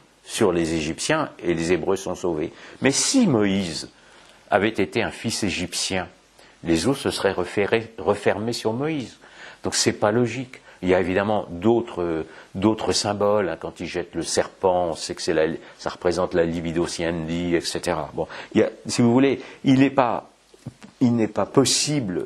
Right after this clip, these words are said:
l'é-, l'é-, l'é-, l'ésotérisme a, est de mode, hein, dans les étals de librairie, on, on trouve des étals de livres,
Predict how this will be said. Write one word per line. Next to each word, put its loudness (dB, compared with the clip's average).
l'é-, 0
l'é-, -2
l'é-, 0
l'ésotérisme 2
a, -2
est -2
de 2
mode, 2
hein, -2
dans -2
les -6
étals 0
de -2
librairie, -4
on, -8
on -12
trouve -2
des -4
étals -6
de -14
livres, -4